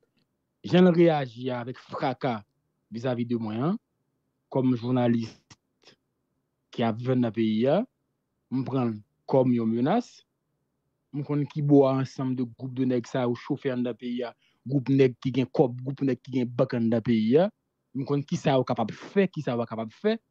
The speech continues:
Je connais le pouvoir, je connais l'influence, je connais toutes les forces du mal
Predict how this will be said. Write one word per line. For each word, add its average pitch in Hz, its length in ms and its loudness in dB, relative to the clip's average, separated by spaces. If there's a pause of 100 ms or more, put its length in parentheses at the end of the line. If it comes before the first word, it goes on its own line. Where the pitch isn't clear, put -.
(280)
Je 151 60 -6
connais 170 200 2
le 165 60 0
pouvoir, 135 600 0
je 170 60 2
connais 165 180 2
l'influence, 151 480 0
je - 600 0
connais 190 180 4
toutes 185 180 -2
les 180 100 6
forces 208 380 2
du 160 260 6
mal 240 400 4